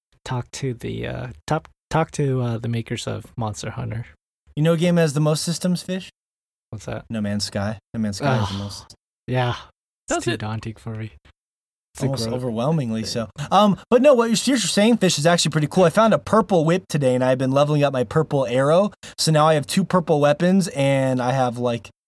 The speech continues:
Speaker 2: I, I just feel really fucking strong right now. So I've, <laughs> the next time I sit down and play that, I had to turn it off 'cause I was like, "I wanna leave on a good note before the podcast. I don't wanna die and be grumpy. I wanna be happy."
Speaker 3: <laughs> Mm-hmm.
Speaker 1: Yeah.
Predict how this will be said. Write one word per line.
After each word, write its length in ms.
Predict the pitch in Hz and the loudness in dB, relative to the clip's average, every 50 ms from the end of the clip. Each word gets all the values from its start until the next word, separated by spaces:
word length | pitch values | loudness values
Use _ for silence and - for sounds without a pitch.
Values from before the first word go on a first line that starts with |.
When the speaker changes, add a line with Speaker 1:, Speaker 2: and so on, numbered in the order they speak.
| _ _ _ _ _ | _ _ _ _ _
Speaker 2:
I, 140 | 135 147 151 - | -4 -2 0 2
I 60 | 170 | 2
just 200 | 170 185 175 - | 2 2 0 0
feel 180 | 233 233 202 | 2 2 2
really 200 | 156 156 165 151 | 2 2 2 0
fucking 320 | - - 160 147 - 147 139 | 0 0 -2 -2 0 -2 -4
strong 300 | - - - 135 135 131 | -2 -2 -2 -2 0 0
right 140 | 127 123 123 | -2 -2 -2
now. 160 | 120 113 107 - _ _ _ | -4 -4 -6 -8 _ _ _
So 100 | - 151 | 0 0
I've, 140 | 143 139 160 | 0 0 0
<laughs> 280 | 175 160 - - - - | -2 -4 -4 -6 -10 -8
the 140 | 208 202 - | -8 -2 0
next 160 | 165 220 226 | 2 2 4
time 100 | - 294 | 4 4
I 80 | 262 233 | 4 4
sit 180 | 214 - 233 196 | 2 2 2 2
down 140 | 214 208 | 2 2
and 100 | 196 165 | 2 2
play 140 | - 190 196 | 2 2 4
that, 160 | 185 175 160 165 | 4 4 4 4
I 40 | 185 | 4
had 80 | 233 226 | 2 2
to 80 | 214 | 2
turn 180 | - - 240 214 | 0 2 2 4
it 60 | 196 | 6
off 200 | 196 208 208 196 | 6 6 4 2
'cause 80 | - 165 | 0 -2
I 40 | |
was 80 | 170 147 | 0 0
like, 140 | 160 151 - 120 | 0 -2 -2 0
"I 220 | 143 156 170 185 | 0 2 4 4
wanna 180 | 202 233 240 240 | 4 4 4 4
leave 220 | 240 262 269 247 | 2 2 2 2
on 80 | 254 226 | 2 2
a 40 | |
good 140 | 175 214 233 208 | 2 2 2 4
note 200 | 208 220 240 233 | 4 4 4 2
before 200 | - - 247 214 | 2 0 0 0
the 80 | 190 | 2
podcast. 600 | 170 - 226 269 269 - - 330 339 330 320 - - - - - | 2 4 4 4 4 4 2 4 4 2 2 -2 -8 -16 -6 0
I 80 | - 185 | 2 2
don't 140 | 208 220 220 | 4 4 4
wanna 160 | 226 220 190 | 2 2 4
die 360 | 156 214 233 240 269 294 277 | 4 4 6 6 8 6 6
and 120 | 262 233 | 6 4
be 80 | 202 175 | 2 2
grumpy. 500 | 143 175 214 247 233 269 320 320 302 - _ _ _ - | 2 4 4 4 2 0 -2 -2 -2 -4 _ _ _ -4
I 40 | - 139 | 0 2
wanna 140 | 165 170 156 | 2 2 4
be 60 | 151 156 | 2 2
happy." 460 | 139 165 214 247 120 - 320 311 294 - | 2 4 2 2 2 0 -2 -2 -2 -2
Speaker 3:
<laughs> 60 | 226 - - _ _ _ _ _ _ - | -4 -6 -6 _ _ _ _ _ _ -6
Mm-hmm. 200 | 160 156 151 156 | -4 -4 -2 -2
Speaker 1:
Yeah. 200 | 175 165 156 110 | -2 -2 -4 -6